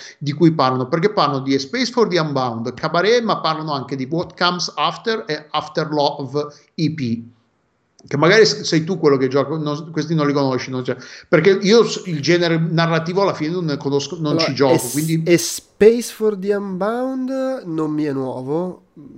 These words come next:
Speaker 2: avrò letto comunicati stampa. <laughs> Ehm, però no, non, gli altri non mi dicono nulla, fr-, francamente.
Speaker 1: Ok, no, no, era per curiosità, perché io è un
Speaker 2: Vai.
Speaker 1: genere che non,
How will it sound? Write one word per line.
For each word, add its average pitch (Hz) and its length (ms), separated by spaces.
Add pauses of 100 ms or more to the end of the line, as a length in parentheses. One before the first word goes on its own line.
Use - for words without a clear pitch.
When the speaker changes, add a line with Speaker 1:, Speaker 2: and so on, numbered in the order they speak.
Speaker 2:
avrò 139 220
letto 139 240
comunicati 139 460
stampa. - 720
<laughs> - 880 (240)
Ehm, 139 1200
però 190 260
no, 160 240
non, 147 280
gli 147 80
altri 165 680
non 135 220
mi 135 100
dicono 139 320
nulla, 131 380
fr-, - 240
francamente. 131 840
Speaker 1:
Ok, 226 220
no, 202 240
no, 170 140
era 131 180
per - 160
curiosità, 143 380
perché 123 240
io 185 260
è 170 80
un 147 80
Speaker 2:
Vai. 135 80
Speaker 1:
genere 151 260
che 151 100
non, 147 280